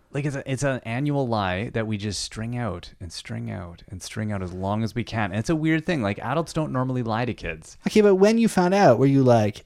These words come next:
Speaker 2: "F my parents. I can't believe
Speaker 1: Well,
Speaker 2: they did
Speaker 1: and
Speaker 2: this
Speaker 1: that's,
Speaker 2: to me"?
Speaker 1: that's the other thing they come down to. In the study they did, uh, it was a large sample. They asked people, um, "What, were you angry or something like that
Speaker 2: Mm-hmm.
Speaker 1: in regards to finding out?" And n-,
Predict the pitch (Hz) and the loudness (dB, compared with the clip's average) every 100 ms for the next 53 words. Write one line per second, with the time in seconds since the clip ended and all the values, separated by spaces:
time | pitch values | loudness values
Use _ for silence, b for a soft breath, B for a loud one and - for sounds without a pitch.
0 | _ 170 190 - 147 123 - 117 104 98 | _ 0 2 4 2 4 4 2 2 -2
1 | - 160 - 135 - 175 165 160 170 170 | -6 -10 -4 -2 4 6 6 8 8 8
2 | 160 156 - 247 127 123 139 135 131 107 | 8 8 6 4 4 4 2 0 -2 -2
3 | 117 - 104 98 101 104 98 101 101 95 | -6 -4 -2 -2 -2 -4 -8 -6 -6 -6
4 | - 127 127 110 92 110 104 - - 90 | -4 -4 -2 -4 -2 -2 -2 -6 -12 -10
5 | 90 65 95 95 92 87 90 82 - 92 | -10 -10 -10 -8 -8 -6 -6 -8 -10 -8
6 | 85 90 85 85 85 87 - - _ _ | -8 -8 -8 -6 -6 -8 -10 -18 _ _
7 | - 98 85 87 82 80 b b b b | -16 -14 -12 -10 -10 -12 b b b b
8 | b 90 87 82 80 - _ _ _ _ | b -6 -6 -6 -10 -16 _ _ _ _
9 | _ _ 120 98 98 104 110 110 95 95 | _ _ -18 -14 -8 -8 -8 -10 -14 -10
10 | 104 110 104 104 87 90 85 85 82 98 | -4 -2 -2 -6 -8 -10 -10 -10 -10 -10
11 | 87 92 85 80 85 87 131 117 92 85 | -10 -8 -8 -6 -4 -2 -2 -4 -4 -4
12 | 90 82 - 90 95 82 82 78 - 90 | -4 -4 -8 -8 -8 -8 -10 -12 -10 -10
13 | 87 87 - 120 | -10 -12 -10 -10